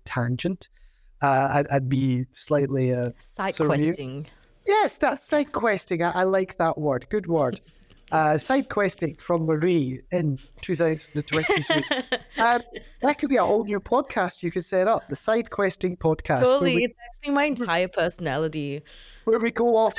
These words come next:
Speaker 1: on a, on a weird journey and no one knows
Speaker 2: Yeah.
Speaker 1: where the podcast will go. As what I'm
Speaker 2: Maybe
Speaker 1: doing.
Speaker 2: we can start the podcast. It will be Side Questing with Marie and David. <laughs>
Speaker 1: I could call that. Um, so just have a checklist, make sure it's all
Speaker 2: Mm-hmm.
Speaker 1: working to plan. It's all good.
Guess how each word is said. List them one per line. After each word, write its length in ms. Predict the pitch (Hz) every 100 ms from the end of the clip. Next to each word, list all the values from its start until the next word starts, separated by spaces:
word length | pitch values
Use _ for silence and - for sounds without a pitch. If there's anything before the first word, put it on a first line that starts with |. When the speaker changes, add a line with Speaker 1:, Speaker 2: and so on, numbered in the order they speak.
| -
Speaker 1:
on 120 | 180
a, 80 | 175
on 380 | 180 202 190
a 80 | 180
weird 440 | 180 190 196 190 190
journey 380 | 185 180 170 160
and 180 | 147
no 100 | 170
one 200 | 240 220
knows 200 | 190 180
Speaker 2:
Yeah. 80 | 151
Speaker 1:
where 140 | 175 170
the 80 |
podcast 560 | 165 170 165 180 156 -
will 100 | 160
go. 240 | 156 147 -
As 160 | 202 226
what 80 |
I'm 60 | 196
Speaker 2:
Maybe 120 | 180
Speaker 1:
doing. 160 | 165 160 -
Speaker 2:
we 260 | 226 262 269
can 240 | - 220
start 480 | 202 - 175 170 -
the 100 | 175
podcast. 720 | - 165 113 - 151 120 -
It 40 | 151
will 60 |
be 100 | 160 175
Side 380 | - 170 160
Questing 400 | - 156 - 143
with 160 | 147 160
Marie 300 | 165 165 165
and 100 | 165
David. 600 | 175 170 175 165 165 160 - - -
<laughs> 240 | - -
Speaker 1:
I 280 | 262 254 277
could 200 | - 320
call 220 | 302 330 370
that. 380 | 214 156 - _ - - - - - -
Um, 160 | 226 226 -
so 160 | - 254
just 240 | 294 - - - -
have 160 | 208 185
a 40 |
checklist, 520 | - 151 - 135 -
make 180 | 156 156
sure 240 | - 151
it's 140 | 139 -
all 100 | 139
Speaker 2:
Mm-hmm. 120 | 127
Speaker 1:
working 180 | 170 139
to 120 | -
plan. 220 | - 127 117 - - -
It's 100 | -
all 100 | 170
good. 260 | 143 120